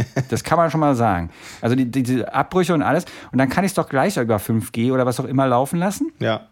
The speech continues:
Speaker 2: Und hab sozusagen darunter irgendwie einfach das Netz und das ist dann auch für meine Anrufe zuständig.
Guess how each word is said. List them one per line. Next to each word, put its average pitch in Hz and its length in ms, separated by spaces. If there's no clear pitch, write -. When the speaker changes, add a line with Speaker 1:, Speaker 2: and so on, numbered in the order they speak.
Speaker 2:
Und 135 220
hab 127 220
sozusagen 139 600
darunter 143 680
irgendwie 131 320
einfach 120 200
das 110 200
Netz 107 320
und 123 160
das 120 160
ist - 160
dann 120 160
auch 123 140
für - 180
meine 110 240
Anrufe 110 400
zuständig. 92 560